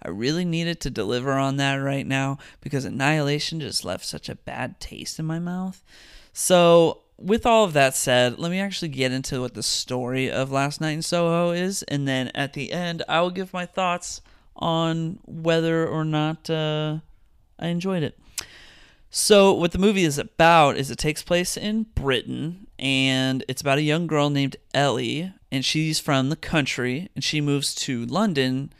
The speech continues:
to attend fashion school. And when she gets there, she's not really fitting in with the other students in her dorm. So she's, she's like, you know, "Dorm life's not for me." So she decides to move into a room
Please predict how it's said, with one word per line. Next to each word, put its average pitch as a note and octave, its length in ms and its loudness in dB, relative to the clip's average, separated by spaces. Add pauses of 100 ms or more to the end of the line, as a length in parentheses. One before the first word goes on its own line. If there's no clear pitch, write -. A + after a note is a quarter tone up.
(140)
to - 180 -4
attend A#2+ 460 -4
fashion D#3 540 0
school. - 400 -10 (560)
And D3 100 0
when C#3+ 100 2
she - 120 -4
gets A#3+ 340 2
there, C#3+ 480 6 (300)
she's D3+ 260 -6
not G#3+ 160 2
really D4+ 160 0
fitting D#3 480 0
in C#3 480 0 (100)
with C3 640 -2 (260)
the C3+ 180 -2
other B2+ 220 -2
students C#3 880 -4
in C3 180 -6
her C3 200 -6
dorm. D3 640 -2
So A#2 160 -2
she's, B2+ 540 -4 (360)
she's - 220 -6
like, C3 220 2
you C#3 80 -2
know, B2+ 80 0
"Dorm C#3 300 -2
life's C#3 260 0
not A#2+ 160 -4
for - 140 -12
me." C#3 300 -2 (360)
So D3+ 380 6
she - 180 0
decides G#3+ 440 0
to F#3+ 80 -2
move F3 260 0
into D#3 380 0
a C3+ 60 0
room B2+ 640 0